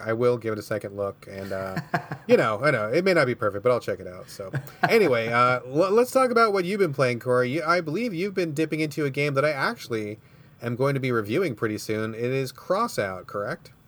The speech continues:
Speaker 2: Oh, yeah. I didn't know you were reviewing this. You're, like, reviewing it for real?
Speaker 1: I am actually reviewing it for real. I have not finished the review, but I have mostly finished it. I was actually waiting for, um,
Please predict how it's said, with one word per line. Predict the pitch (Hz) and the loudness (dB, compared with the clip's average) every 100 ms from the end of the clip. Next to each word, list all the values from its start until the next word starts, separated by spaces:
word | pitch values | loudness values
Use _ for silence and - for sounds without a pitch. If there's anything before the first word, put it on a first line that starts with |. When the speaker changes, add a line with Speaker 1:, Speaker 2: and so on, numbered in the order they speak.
| - | -4
Speaker 2:
Oh, | 185 | -2
yeah. | 196 208 | 0 0
I | 143 | 0
didn't | 226 | -2
know | 156 | -2
you | 104 104 | -2 -4
were | 98 | -4
reviewing | 90 92 101 156 92 | -6 -8 -8 -6 -6
this. | 95 - | -8 -6
You're, | 120 123 | -4 -2
like, | 123 - | -2 -2
reviewing | 95 101 123 | -6 -4 -4
it | 123 | -4
for | 87 | -8
real? | 87 139 208 _ _ _ _ _ - | -8 -10 -12 _ _ _ _ _ -20
Speaker 1:
I | - 117 131 | -6 -2 0
am | 151 156 | 0 2
actually | 143 160 - 190 | 0 0 -2 -2
reviewing | 175 143 160 160 | 0 0 0 0
it | 165 | -2
for | - 135 131 131 127 | -4 -4 0 0 0
real. | 117 113 104 | -2 0 0
I | 107 | 2
have | 127 | 0
not | 127 143 123 _ _ - _ _ _ _ _ | 2 0 -2 _ _ -20 _ _ _ _ _
finished | - - - 139 214 - | -16 -12 -2 0 0 2
the | 247 | 2
review, | 254 262 285 294 | 2 0 -2 -2
but | 214 | 0
I | 202 196 | 4 4
have | 190 190 185 170 | 4 2 2 0
mostly | 160 165 170 156 113 | 0 2 2 2 -4
finished | - 95 90 104 | -6 -8 -8 -2
it. | 110 | 2
I | 139 | 4
was | 147 | 4
actually | 160 143 | 2 0
waiting | 123 127 127 120 | 0 2 0 -2
for, | - 113 110 107 | -4 -2 0 -2
um, | 101 98 95 95 90 | -4 -6 -6 -10 -16